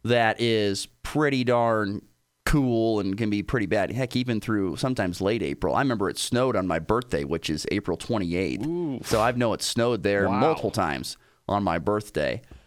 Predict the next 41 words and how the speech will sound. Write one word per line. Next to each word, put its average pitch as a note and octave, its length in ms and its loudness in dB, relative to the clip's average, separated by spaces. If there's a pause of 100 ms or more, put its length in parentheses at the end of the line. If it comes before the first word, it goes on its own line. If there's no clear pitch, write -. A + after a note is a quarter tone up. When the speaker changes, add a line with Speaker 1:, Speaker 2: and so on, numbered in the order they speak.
(200)
Speaker 1:
Uh, F2 340 0
there E2 120 0
was D#3 100 0
actually C#3+ 240 2
a G2 40 -2
big A2+ 380 0
blizzard, A#2 480 0
I B1 80 0
think, F2 300 -4
one G2+ 240 -2
weekend. G2 500 -2
Not D3 200 0
a, - 120 -4
yeah, F#2 300 0
a B2+ 80 2
decent-sized B2 680 0
blizzard G2 380 0 (320)
one G#2+ 180 0
weekend, G2 400 0
uh, F2 300 2 (280)
around G2 240 2
my F2 120 0
birthday D#2 400 -2
time. D2 280 -4
So, C#2 440 -4
yeah, C#3+ 340 2
very, C#3+ 420 2
very, A2 560 0 (720)
uh, G2+ 340 2
unique G#2+ 440 -2
weather F#2+ 240 2
that F#2 80 0
can F#2 140 -6
happen F#2 260 -2
here F2+ 100 0
on E2 80 -2
the E2 80 -4
high E2 160 -2
plains. D#2+ 380 -4
But, F#2 160 -2
hey, C#2+ 160 -4